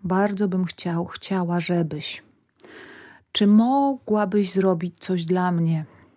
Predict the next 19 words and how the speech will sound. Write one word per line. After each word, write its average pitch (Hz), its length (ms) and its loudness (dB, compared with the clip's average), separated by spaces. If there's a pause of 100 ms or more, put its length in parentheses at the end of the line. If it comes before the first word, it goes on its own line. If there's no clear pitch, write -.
(1200)
„Czy 190 800 2 (840)
uważasz, 226 600 2
że 208 260 0
powinnam 196 640 2
wiedzieć 180 420 0
to - 160 -6
i - 120 -6
tamto?” 165 380 -6 (840)
Czy 196 160 0
raczej 269 320 0
słyszycie 214 400 -2
komunikaty: 180 840 -2 (340)
„Masz 208 280 2
mi 196 100 2
powiedzieć”, 180 720 -4 (840)
„Idź 220 180 0
przynieś, 185 540 -2
idź 160 200 -8
zrób”, 165 420 -4